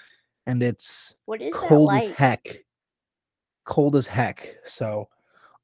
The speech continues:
Speaker 1: other than that, it's been fun.
Speaker 2: Missouri hasn't gotten any yet.
Speaker 1: Well, you know what?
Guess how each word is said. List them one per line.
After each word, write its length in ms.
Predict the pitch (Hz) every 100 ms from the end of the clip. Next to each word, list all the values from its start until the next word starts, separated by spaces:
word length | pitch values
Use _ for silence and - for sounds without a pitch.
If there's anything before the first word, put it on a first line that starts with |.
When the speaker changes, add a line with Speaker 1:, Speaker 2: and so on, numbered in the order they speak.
| -
Speaker 1:
other 240 | 147 175
than 180 | 143 131
that, 500 | 131 123 110 - - _ _ _ _ _
it's 100 | -
been 120 | 220 208
fun. 60 |
Speaker 2:
Missouri 420 | 214 208 220 226
hasn't 320 | 277 294 269 208
gotten 320 | 180 214 196
any 340 | 175 175 131
yet. 300 | - 107 - - _ _ _ _ _ _ -
Speaker 1:
Well, 100 | 151
you 100 | 160
know 80 |
what? 340 | 156 156 185